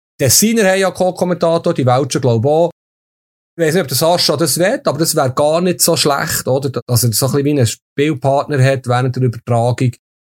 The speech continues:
wo er mit ihm kann reden, wo er sich aber auch gut muss verstehen. Vielleicht wäre das noch so eine Lösung.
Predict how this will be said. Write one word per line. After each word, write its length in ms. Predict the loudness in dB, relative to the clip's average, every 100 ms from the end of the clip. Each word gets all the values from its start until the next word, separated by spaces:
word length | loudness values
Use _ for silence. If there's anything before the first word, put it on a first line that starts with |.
| _
wo 100 | 0
er 80 | 2
mit 200 | 4 2
ihm 80 | 0
kann 180 | 2 2
reden, 280 | 2 2
wo 80 | 2
er 100 | 0
sich 120 | 0
aber 220 | -2 0 0
auch 100 | 2
gut 240 | 0 0
muss 180 | -2 0
verstehen. 480 | 0 0 2 2 0 -4 _ -2
Vielleicht 200 | -2 2
wäre 200 | 0 2
das 200 | 0 2
noch 120 | 0
so 140 | 0 0
eine 160 | 2
Lösung. 500 | 0 0 -4 -6 -8